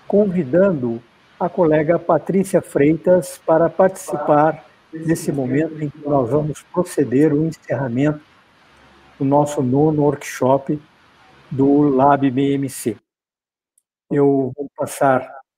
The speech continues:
inicialmente a palavra à Patrícia para as suas, eh, palavras finais e depois, então, eu encerraria com todos vocês. Mas antes de passar a Patrícia, desculpe,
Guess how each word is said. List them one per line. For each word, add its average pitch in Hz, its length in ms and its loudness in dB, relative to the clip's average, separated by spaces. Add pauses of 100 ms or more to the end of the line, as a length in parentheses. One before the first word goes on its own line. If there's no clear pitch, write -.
(220)
inicialmente 135 580 -4
a 131 60 -4
palavra 120 640 -2 (360)
à - 80 -18
Patrícia 185 600 0
para - 180 -6
as 127 140 -10
suas, 131 580 -4 (800)
eh, 123 400 -2
palavras 127 440 0
finais 180 720 2
e 254 80 -2
depois, 165 380 2
então, 165 480 0 (600)
eu 156 500 4
encerraria 139 920 2 (760)
com 143 180 -4
todos 131 260 2
vocês. 135 340 -2
Mas 165 220 2
antes 226 380 0
de 127 160 -2
passar 135 420 0
a 123 60 2
Patrícia, 147 500 0
desculpe, 123 640 -6